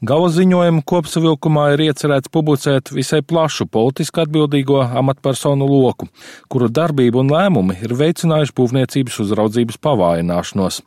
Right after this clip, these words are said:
Pēc Baloža domām publicēt pārāk daudzu atbildīgo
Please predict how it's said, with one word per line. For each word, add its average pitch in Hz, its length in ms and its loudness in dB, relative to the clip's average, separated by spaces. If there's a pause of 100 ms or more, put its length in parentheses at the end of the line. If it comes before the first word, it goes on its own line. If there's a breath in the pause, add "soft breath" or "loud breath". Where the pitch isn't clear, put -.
(380 loud breath)
Pēc 143 160 -2
Baloža 139 480 2
domām 117 400 2
publicēt 120 560 0
pārāk 120 480 -2
daudzu 160 400 2
atbildīgo 95 560 0